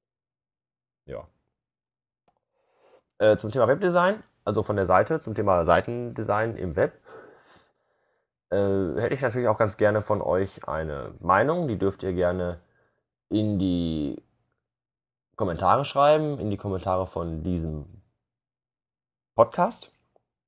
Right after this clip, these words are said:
Und allgemeine Kommentare zu diesem Podcast dürft ihr, sollt ihr, müsst ihr, könnt ihr auch bei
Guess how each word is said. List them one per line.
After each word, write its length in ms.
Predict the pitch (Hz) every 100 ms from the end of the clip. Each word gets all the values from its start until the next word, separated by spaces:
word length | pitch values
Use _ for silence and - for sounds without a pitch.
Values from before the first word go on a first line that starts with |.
| _ _ _ _ _ _ _ _ _ _ _
Und 680 | - 101 95 95 90 87 -
allgemeine 460 | 95 104 98 117 170
Kommentare 840 | 170 165 160 147 151 151 151 151 _
zu 640 | _ - 135 135 139 135
diesem 680 | 101 101 135 143 143 143 139
Podcast 680 | 143 - 143 139 139 - - - _ _ _ _ _ _ _ _ _ _ 92
dürft 400 | 98 110 107 -
ihr, 440 | 104 104 101 78
sollt 320 | - 98 101 90
ihr, 160 | 95
müsst 240 | 92 104 -
ihr, 100 | 85
könnt 300 | 104 107 -
ihr 160 | 92
auch 240 | 71 87 -
bei 360 | 60 65 58